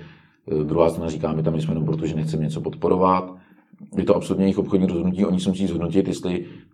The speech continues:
eh, jestli ten prodej z Heuréky, jestli o něco přišli nebo nepřišli, jestli ty peníze využili efektivněji jinde a to je absolutně na nich. A jako já si přesně myslím, že to je zase přesně ta věc, kterou si vyřeší ten trh.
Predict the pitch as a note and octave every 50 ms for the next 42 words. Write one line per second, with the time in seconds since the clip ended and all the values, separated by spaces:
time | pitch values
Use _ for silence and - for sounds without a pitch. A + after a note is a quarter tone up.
0 | _ - - - E2+ E2+ D#2+ D2+ E2+ F2+ - - F#2+ - - G2 F2+ F2+ E2 -
1 | - D#2+ D#2+ E2+ E2+ E2 F2 D#2+ E2 E2+ E2 - F#2 F2+ F2+ F2 E2+ E2+ D#2+ D2
2 | C2+ C#2 C2+ C2+ - C#2 - - - - - _ _ - F#2+ - E2 E2 F2 D#2+
3 | E2 D#2+ - F#2 D#2 D#2+ F2+ F2 E2+ F2 F2 D#2+ - - D#2+ D#2+ - F#2+ F#2+ G2
4 | A2 C#3+ - - - - - - - D#2+ D#2+ E2 D#2+ D#2+ E2 E2 D#2+ D#2 E2+ E2
5 | D#2 D#2 D#2+ D#2+ D#2 D#2 D#2+ E2 E2 D#2+ D#2+ - E2+ D#2 D#2+ D#2+ D#2+ F2 E2+ E2
6 | D#2 D#2+ E2 E2 D#2+ E2 E2 E2+ E2+ E2+ E2+ E2 E2 E2 - - - - _ _
7 | - F2+ E2+ - - - - - G2 F#2 - G2 F#2 F2 E2 E2 E2+ G#2 - -
8 | F2 F2 D#2+ - - G2+ - - F2+ E2 E2+ - F#2+ F2 F#2+ - F#2+ F2+ F#2 -
9 | F#2 F2+ - F2+ F2 F2+ F2 G2+ - - - - F#2+ F2+ F2 E2+ E2 - G2 F2
10 | - - E2+ E2+ - - F#2 F2 F#2+ F2 E2 F#2+ E2+ - -